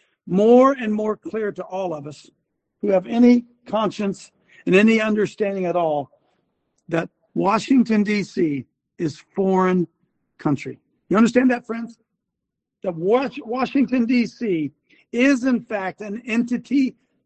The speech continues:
of its own that is not part of the United States of America. Until, until we realize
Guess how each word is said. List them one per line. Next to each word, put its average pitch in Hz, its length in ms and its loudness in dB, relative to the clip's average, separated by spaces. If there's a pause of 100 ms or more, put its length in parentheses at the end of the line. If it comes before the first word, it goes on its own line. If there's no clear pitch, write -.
(180)
of 240 180 -4
its 285 160 -4
own 190 480 0 (200)
that 180 160 -2
is 165 180 -4
not 214 400 -2 (240)
part 175 340 -4 (200)
of 175 120 -8
the 170 80 -4
United 165 440 -2
States 151 320 -10
of 139 80 -10
America. 127 400 -6 (880)
Until, 240 300 4
until 220 240 4
we 277 160 4
realize 247 600 -2